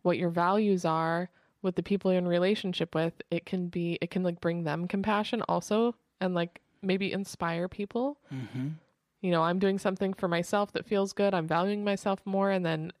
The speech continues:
Speaker 1: when other people see that, it's like, "Oh, okay. Maybe another time someone would not like that you're changing something about you." But in this time, they can feel, like, compassionate and maybe even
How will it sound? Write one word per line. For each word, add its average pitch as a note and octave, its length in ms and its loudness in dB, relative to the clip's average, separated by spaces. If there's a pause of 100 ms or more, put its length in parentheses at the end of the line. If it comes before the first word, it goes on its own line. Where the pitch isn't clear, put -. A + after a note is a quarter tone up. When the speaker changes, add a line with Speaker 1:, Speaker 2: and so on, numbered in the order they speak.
Speaker 1:
when F3 200 0
other E3 200 0
people D#3+ 260 -4
see A3 240 -2
that, E3+ 240 0 (160)
it's - 220 -8
like, E3+ 160 -4 (100)
"Oh, A3+ 480 4
okay. G3 500 2 (680)
Maybe G3 540 2 (220)
another G3+ 420 2
time E3+ 260 0
someone F3+ 260 2
would E3+ 140 2
not E3 260 0
like F3+ 240 0
that - 140 -4
you're E3 60 -4
changing F3+ 600 -2
something E3+ 340 -4
about D#3+ 260 -2
you." F3 120 0
But - 180 -2
in F#3 140 -2
this B3+ 180 0
time, F3 280 -2
they E3+ 120 2
can F3+ 200 -4
feel, E3+ 260 -2
like, E3 300 -2
compassionate F3 640 -4
and F#3+ 120 -2
maybe F#3+ 220 -2 (140)
even F3+ 280 -6